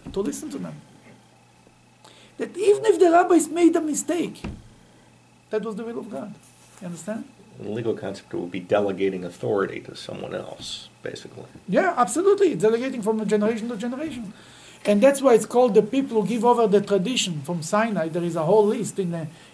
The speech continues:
Speaker 1: in the Ethics of Our Fathers, in Maimonides,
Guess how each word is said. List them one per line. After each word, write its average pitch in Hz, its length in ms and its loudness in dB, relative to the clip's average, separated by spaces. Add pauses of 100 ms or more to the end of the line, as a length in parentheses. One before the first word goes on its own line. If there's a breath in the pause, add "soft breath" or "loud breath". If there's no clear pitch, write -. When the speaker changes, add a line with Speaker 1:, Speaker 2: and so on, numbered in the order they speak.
Speaker 1:
in 170 120 -4
the 156 240 -2
Ethics 214 260 -4
of 190 160 -2
Our 170 120 0
Fathers, 202 580 4
in 156 160 -4
Maimonides, 196 720 0